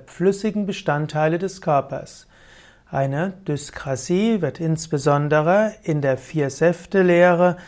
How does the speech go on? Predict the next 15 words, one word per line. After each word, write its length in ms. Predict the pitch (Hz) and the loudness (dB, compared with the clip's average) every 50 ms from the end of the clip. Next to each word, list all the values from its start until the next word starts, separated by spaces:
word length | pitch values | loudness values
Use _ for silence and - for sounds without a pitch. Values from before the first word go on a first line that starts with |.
| - - _ _ _ | -20 -20 _ _ _
bezeichnet, 960 | 165 160 - - 160 151 160 170 156 160 - - 185 185 202 202 190 - - - - - _ _ _ _ _ | -10 -10 -6 -4 -2 0 0 0 0 -2 -4 -4 -4 -4 -4 -6 -8 -12 -18 -20 -20 -20 _ _ _ _ _
eine 760 | - 156 139 143 143 143 139 139 139 139 139 131 131 131 131 127 - - | -8 -4 -2 0 0 0 -2 -4 -6 -6 -8 -8 -8 -10 -10 -12 -14 -12
Veränderung 680 | - 151 160 170 175 175 180 185 180 156 165 165 151 | -6 -6 -4 -2 0 2 4 4 4 4 4 0 -2
des 200 | 147 - - - | -4 -6 -8 -6
Gleichgewichts 760 | - 139 131 156 165 160 - - 185 175 202 208 202 - - | -4 -2 0 0 0 -2 -4 -4 -2 -2 -2 -2 -4 -6 -6
der 120 | - 147 135 | -4 -4 -4
Kardinalflüssigkeiten, 1800 | - - - 143 139 139 131 135 131 127 127 123 131 147 175 185 185 185 - 196 196 190 - 196 190 - - 175 180 190 185 185 202 202 202 | -6 -8 -4 -2 -2 -2 -2 -2 -6 -6 -8 -2 2 2 2 2 2 -2 -2 -2 -2 -2 -2 -4 -4 -2 0 2 2 2 2 0 -4 -4 -2
also 300 | 185 143 135 135 151 143 | -2 -4 -2 -2 -4 -6
Blut, 480 | 143 - - 151 160 170 180 180 180 - | -6 -8 -8 -4 -4 -2 -2 -4 -6 -10
Schleim, 520 | - - 156 143 143 151 165 180 196 185 | -12 -6 -4 -2 -2 0 0 -2 -2 -4
gelbe 400 | - 143 139 143 156 147 165 175 | -4 -2 -2 -2 -2 0 -2 -2
und 220 | 180 180 180 170 | -2 -2 -6 -8
schwarze 600 | - - - 143 131 131 139 139 - - - 175 165 | -8 -12 -10 -8 -8 -8 -8 -8 -10 -8 -6 -6 0
Galle. 400 | - 151 143 143 135 131 131 - _ _ - - - - - - - _ _ _ - | 2 2 2 2 0 -4 -8 -14 _ _ -20 -20 -20 -20 -20 -20 -20 _ _ _ -6
Und 300 | 156 143 139 135 - | -4 -4 -4 -6 -10